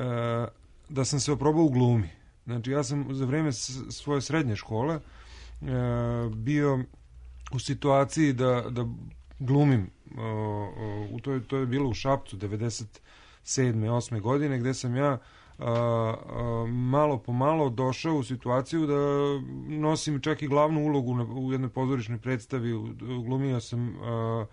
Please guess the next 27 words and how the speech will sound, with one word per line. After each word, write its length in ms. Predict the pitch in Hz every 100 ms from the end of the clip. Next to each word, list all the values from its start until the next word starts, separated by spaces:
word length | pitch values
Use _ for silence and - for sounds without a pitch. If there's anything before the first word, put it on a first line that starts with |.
| - - - -
u 300 | 135 131 127 117
Tartifu 600 | 131 131 - 113 123 110
o-, 320 | 120 135 135
Orgona, 580 | 127 113 131 143 151 123 - - - - _ -
ili 160 | 117 113
kako 280 | 120 107
se 120 | - -
sad 180 | 123
već 340 | 113 117 - - 127 - - - - - - -
kaže 340 | 139 123 110
u, 180 | 117 113
u 120 | 127
Beogradu, 580 | 113 123 123 131 131 107
a 80 | 104
u 320 | 113 113 117
Šapcu 360 | 110 127 123 120
smo 180 | 131 117
ga 100 | 113
zvali 300 | 123 127 120
Orgon, 500 | 120 120 120 90 85 - - - - - -
jer 220 | 113 104
to 140 | - 107
je 240 | 104 110 107
tako 320 | 110 - 123
bilo. 280 | 113 104 92 - -
<laughs> 140 | 95 156
Sad, 400 | 143 147 -